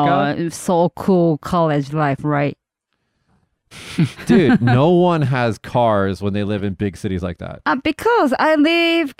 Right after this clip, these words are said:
Speaker 2: in kind of suburb area.
Speaker 1: Ah, you're near Kansai Gaidai, which is not in the city.
Speaker 2: Don't mention my college name, but yeah, that's true.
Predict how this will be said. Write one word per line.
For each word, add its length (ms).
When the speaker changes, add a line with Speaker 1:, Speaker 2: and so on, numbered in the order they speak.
Speaker 2:
in 280
kind 240
of 80
suburb 340
area. 220
Speaker 1:
Ah, 260
you're 240
near 160
Kansai 480
Gaidai, 460
which 160
is 140
not 300
in 120
the 100
city. 240
Speaker 2:
Don't 220
mention 440
my 180
college 440
name, 260
but 320
yeah, 280
that's 320
true. 240